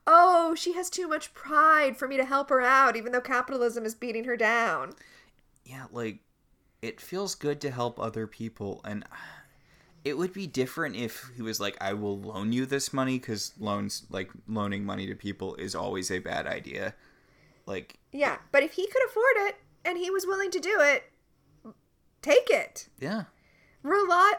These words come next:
Speaker 1: lean on your community. That's how you're gonna get your daughter back, by having the support of a strong community that wants to help you get your daughter back from this woman who seems to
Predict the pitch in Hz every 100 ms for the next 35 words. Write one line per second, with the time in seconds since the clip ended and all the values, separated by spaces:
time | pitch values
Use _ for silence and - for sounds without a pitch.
0 | - _ _ - 392 _ _ 285 262 320
1 | 392 427 - 359 339 339 339 349 330 339
2 | 392 381 247 147 98 - _ _ - 269
3 | - 403 427 403 381 339 349 349 277 262
4 | 370 247 214 214 - 254 269 262 269 311
5 | 302 - 370 - 220 202 233 - - -
6 | 233 247 - - 226 233 254 269 226 285
7 | 262 220 247 196 233 - 262 254 285 262
8 | 285 262 330 392 220 180 - 247 269 339
9 | 330 185 214 220 - _ - 233 254 -
10 | 285